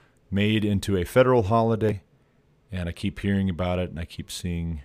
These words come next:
headlines that Juneteenth is now a holiday. And what little I caught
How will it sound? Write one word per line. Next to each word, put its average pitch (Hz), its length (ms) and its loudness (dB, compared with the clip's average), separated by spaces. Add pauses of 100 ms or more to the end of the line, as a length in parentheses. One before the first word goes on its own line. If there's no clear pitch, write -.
(140)
headlines 82 560 -6
that 78 240 -10 (840)
Juneteenth 95 680 -2
is 85 180 -10
now 85 500 -4 (300)
a 90 120 -6
holiday. 80 840 -4 (720)
And 87 680 -4 (220)
what 107 240 -2
little 139 420 4
I 120 220 0
caught - 640 -2